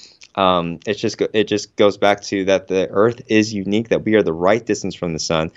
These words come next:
We have an atmosphere. We have a magnetic field that protects us from these solar flares, all the solar activity coming from the sun. Uh, we have a moon that keeps our, our tilts just right, so we don't have those boiling temperatures and those freezing temperatures and those extreme temperature swings. We're in just right,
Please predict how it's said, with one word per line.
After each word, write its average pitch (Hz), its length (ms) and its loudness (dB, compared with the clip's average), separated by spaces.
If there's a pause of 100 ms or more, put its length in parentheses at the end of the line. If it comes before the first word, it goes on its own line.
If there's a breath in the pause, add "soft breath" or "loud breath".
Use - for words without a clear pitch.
(280 loud breath)
We 98 80 2
have 95 160 4
an 87 180 -6
atmosphere. 98 540 -2
We 95 120 -6
have 107 120 0
a 104 60 -2
magnetic 95 480 -2
field 110 300 2
that 90 120 -2
protects - 460 -4
us 87 120 -2
from 95 140 -10
these 87 180 -6
solar 90 280 2
flares, 87 420 2
all 87 80 4
the 87 120 0
solar 87 300 4
activity 87 460 0
coming 87 300 -4
from 85 180 -2
the 78 80 -4
sun. 85 360 -2 (420 loud breath)
Uh, 95 200 4
we 107 100 6
have 120 120 2
a 110 60 2
moon 107 460 2
that 95 360 2
keeps 120 440 -6
our, 101 580 4
our 98 200 2
tilts - 600 -2
just 110 320 -2
right, 117 300 2
so 104 180 -2
we 107 100 2
don't 110 180 -2
have 113 200 -2
those 95 240 2 (380 loud breath)
boiling 110 400 4
temperatures 107 640 2
and 95 100 -2
those 85 140 -4
freezing 113 420 -2
temperatures 104 640 2
and 92 100 -2
those 87 320 -2
extreme 113 440 -4
temperature 101 420 0
swings. 101 340 -4
We're 95 120 -2
in 87 140 -4
just 110 340 2
right, 98 340 4